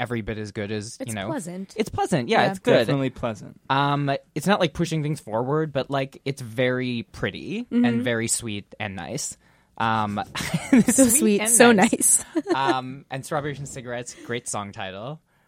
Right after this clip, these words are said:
Speaker 2: Yeah,
Speaker 1: Um,
Speaker 2: it is a little compelling,
Speaker 1: and the
Speaker 2: I
Speaker 1: other
Speaker 2: guess.
Speaker 1: thing that I was just thinking of is, uh, so, you know, Love, Simon is kind of like,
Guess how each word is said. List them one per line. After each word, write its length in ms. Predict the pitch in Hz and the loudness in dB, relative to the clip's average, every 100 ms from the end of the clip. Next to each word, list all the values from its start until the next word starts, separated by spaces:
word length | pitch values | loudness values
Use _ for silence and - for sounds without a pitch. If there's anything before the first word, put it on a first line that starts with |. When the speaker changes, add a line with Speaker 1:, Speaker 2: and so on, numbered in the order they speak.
| _ _ | _ _
Speaker 2:
Yeah, 420 | 226 233 349 311 285 | -2 4 6 6 4
Speaker 1:
Um, 60 | |
Speaker 2:
it 40 | 285 | 2
is 100 | 240 | 2
a 60 | |
little 380 | 233 202 196 196 - - - | 0 0 -2 -6 -12 -20 -16
compelling, 560 | - 202 190 180 180 185 | -8 -6 -4 -4 -4 -2
Speaker 1:
and 120 | 143 | 0
the 80 | 160 | 2
Speaker 2:
I 20 | |
Speaker 1:
other 160 | 190 220 | 2 2
Speaker 2:
guess. 80 | 185 | 2
Speaker 1:
thing 380 | 165 156 151 - | 0 0 0 -2
that 200 | 131 131 | 0 2
I 60 | 120 | 2
was 120 | 120 | 0
just 140 | 123 127 | -2 -6
thinking 300 | 120 117 110 | -6 -2 0
of 240 | 107 98 | 0 -2
is, 260 | - 113 110 | -4 -2 0
uh, 300 | 107 110 110 - _ | 2 2 -2 -8 _
so, 140 | - 139 | -4 2
you 80 | |
know, 100 | 147 | 4
Love, 240 | 135 147 147 | 6 4 4
Simon 380 | 143 123 120 113 | 2 0 -2 -4
is 160 | 107 | -8
kind 180 | - 117 | -6 -6
of 100 | 104 | -6
like, 380 | 107 107 - | -4 -6 -6